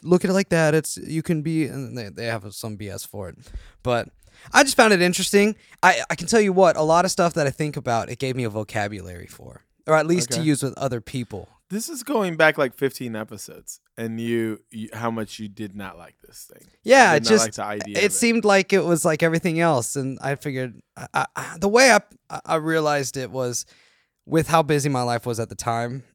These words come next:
Speaker 1: it was not something I wanted to spend time thinking about with how important it was to me.
Speaker 2: Right.
Speaker 1: And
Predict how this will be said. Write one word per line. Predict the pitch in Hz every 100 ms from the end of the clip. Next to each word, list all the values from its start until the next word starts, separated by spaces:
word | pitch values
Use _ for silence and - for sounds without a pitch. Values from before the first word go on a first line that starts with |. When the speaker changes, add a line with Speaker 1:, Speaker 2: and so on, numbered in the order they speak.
| _
Speaker 1:
it | 120
was | 117 120 107
not | 117 113 107
something | - 110 110
I | 101
wanted | 104 101
to |
spend | 98 107 98
time | 104 98
thinking | 104 98
about | 95 92 95 - _ _ _ _ _ -
with | 127 113
how | 127 110 101
important | 98 123 107 117 113 _ _
it | 113 110
was | 127
to | 120 117
me. | 139
Speaker 2:
Right. | 139 _ _ _ _ _ _ -
Speaker 1:
And | 127 120 117 113